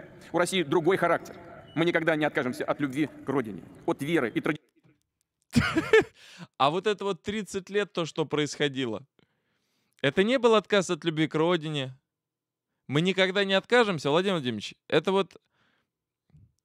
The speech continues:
Speaker 2: <clears throat> Набиуллина, Силуанов, грозди чиновников, олигархов, которые прямо сейчас,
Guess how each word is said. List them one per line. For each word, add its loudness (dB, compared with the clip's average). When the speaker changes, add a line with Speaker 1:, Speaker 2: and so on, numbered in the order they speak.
Speaker 2:
<clears throat> -2
Набиуллина, 2
Силуанов, 0
грозди 0
чиновников, -2
олигархов, 2
которые 2
прямо 2
сейчас, 0